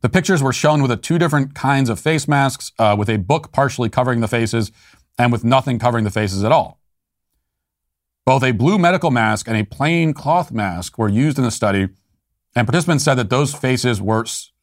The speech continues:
wearing surgical masks were the most attractive. Okay, so doesn't this, <laughs> I didn't e-, I, I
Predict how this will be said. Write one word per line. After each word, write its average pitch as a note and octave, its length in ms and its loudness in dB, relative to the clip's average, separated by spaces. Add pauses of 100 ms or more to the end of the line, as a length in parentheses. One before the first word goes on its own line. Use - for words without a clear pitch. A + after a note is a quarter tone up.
wearing A#2 360 0
surgical D#3+ 320 -2
masks B2 320 -2
were A#2+ 140 0
the A2+ 60 0
most C3 360 0
attractive. C3+ 680 -6 (1000)
Okay, D3+ 160 2
so C#3 140 0
doesn't G3 280 0
this, - 260 -4 (680)
<laughs> - 680 -14
I D#3+ 80 4
didn't A3 160 2
e-, G#3+ 120 0
I, D3+ 220 0
I C#3+ 200 2